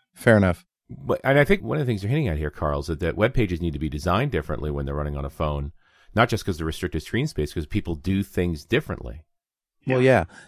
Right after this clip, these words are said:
Speaker 1: And I, I, n-, I noticed that. You notice that now with the iPhone and the Windows Phone seven when you browse to a particular site.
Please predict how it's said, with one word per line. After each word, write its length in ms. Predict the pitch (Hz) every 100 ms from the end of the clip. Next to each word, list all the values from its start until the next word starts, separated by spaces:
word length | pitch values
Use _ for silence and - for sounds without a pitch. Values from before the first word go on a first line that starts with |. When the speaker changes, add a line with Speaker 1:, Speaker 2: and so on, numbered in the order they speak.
| _
Speaker 1:
And 140 | - 117
I, 80 | 120
I, 160 | -
n-, 160 | 131 131
I 120 | -
noticed 360 | 127 139 107 -
that. 200 | 90 -
You 180 | - 127
notice 280 | 151 135 -
that 200 | 101 95
now 320 | 113 127 101
with 120 | 90
the 100 | 95
iPhone 580 | 92 98 - 104 98 95
and 80 | 87
the 60 |
Windows 320 | 90 92 92
Phone 240 | - 95 87
seven 340 | - 120 98
when 140 | 87 87
you 80 |
browse 420 | 85 92 92 87 -
to 140 | -
a 60 | 90
particular 500 | 95 - 90 90 85
site. 360 | - 95 87